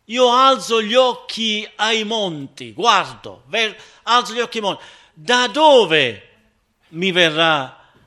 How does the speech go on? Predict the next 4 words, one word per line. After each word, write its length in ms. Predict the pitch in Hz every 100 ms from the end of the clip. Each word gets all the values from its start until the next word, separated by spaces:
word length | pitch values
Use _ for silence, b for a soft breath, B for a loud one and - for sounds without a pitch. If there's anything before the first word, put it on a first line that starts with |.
| _ _
l'aiuto? 920 | 151 156 143 139 156 165 - 208 202 _ _ _ _ _ _ _ _ _ _ _ _ _ _ _ _ _ _ _ _ _ _ _ _ _ _ _ _ _ _ _ _
Il 120 | _ -
credente 800 | 131 120 120 101 92 - - _ _ _ _ _ _ _ _ _ _ _ - - - - - _ _
è 520 | - 117 110 101 98